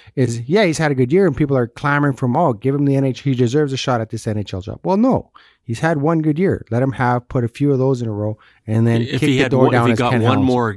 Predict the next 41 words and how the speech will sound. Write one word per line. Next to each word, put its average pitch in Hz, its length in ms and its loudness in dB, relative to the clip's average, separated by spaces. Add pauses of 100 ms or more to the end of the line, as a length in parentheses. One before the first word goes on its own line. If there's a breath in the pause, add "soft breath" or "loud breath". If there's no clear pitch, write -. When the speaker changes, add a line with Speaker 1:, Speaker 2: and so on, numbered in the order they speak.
(140)
Speaker 2:
good 104 200 0
year 98 220 2
in 92 80 0
the 87 60 -2
minors, 85 580 -4 (480 soft breath)
I 95 80 -2
think 95 220 -4
then 80 140 -2
suddenly 92 360 -2
teams 92 320 -4
would 82 140 -6
look 85 180 -6
at 80 180 -4
him, 73 300 -10
other 98 340 -4
teams, 76 440 -10
and 73 100 -16
say, 80 120 -10
"You 85 120 -4
know 104 80 -2
what? 120 140 -4
Eh, 127 140 -6 (140)
maybe 147 360 -8
he 113 40 -6
can 110 120 -8
be 104 140 0
a 92 40 0
head 104 220 -6
coach - 280 -10
in - 60 -16
the 80 60 -12
N 71 100 -10
H 69 160 -16
L." 73 180 -14 (640 soft breath)
I - 40 -10
agree 92 240 0
with 85 160 -4
you. 78 100 -6
One 87 200 -2
year 87 280 0
is, - 240 -12